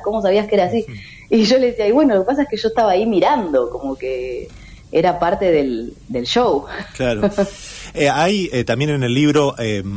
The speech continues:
Speaker 2: algunas palabras que forman parte del, no sé si del cocoliche, me dirás vos, ¿no? Que son, por ejemplo, no sé, catrollo, catrolla,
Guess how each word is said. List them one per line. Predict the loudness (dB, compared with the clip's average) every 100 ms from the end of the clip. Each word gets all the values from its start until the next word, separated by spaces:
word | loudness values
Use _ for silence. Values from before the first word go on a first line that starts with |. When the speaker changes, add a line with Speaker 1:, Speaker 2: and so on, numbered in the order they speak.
| -8 -6
Speaker 2:
algunas | -4 -2 0
palabras | 2 2 2 -2
que | -8
forman | -6 -4 -2
parte | -4 0
del, | 0 0 -4 -6 -8 -12
no | -10 -8
sé | -4
si | 0
del | 0
cocoliche, | 0 -4 0 0 2 0 0
me | -4
dirás | -4 -2 0
vos, | 2 0 0
¿no? | -2 -4
Que | -4
son, | -4 -4
por | -4
ejemplo, | -2 -2 2 2 2 2 -4
no | -6
sé, | -6 -4
catrollo, | -4 0 2 2 0 2 2 -2
catrolla, | -8 -4 -4 -2 0 0